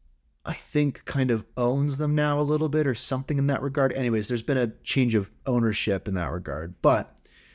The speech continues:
um, the big story here in the headline from the official Hedera blog that was published just hours ago, um, E D F, Red X, and Recursive Labs collaborate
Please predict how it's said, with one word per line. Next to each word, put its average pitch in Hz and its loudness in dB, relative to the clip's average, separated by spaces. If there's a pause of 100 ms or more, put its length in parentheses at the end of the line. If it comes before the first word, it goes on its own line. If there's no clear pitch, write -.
(300)
um, 110 0 (520)
the 147 0
big 208 4
story 196 4
here 160 2
in 127 0
the 123 0
headline 110 0
from 120 -2
the 120 2
official 143 0
Hedera 120 0
blog 117 2
that 113 -4
was 101 -4
published 110 0
just 117 0
hours 107 0
ago, 110 0 (640)
um, 107 -2
E 214 4
D 208 6
F, 131 0 (240)
Red 156 2
X, - -2 (320)
and 131 -2
Recursive 185 0
Labs 113 2
collaborate 135 0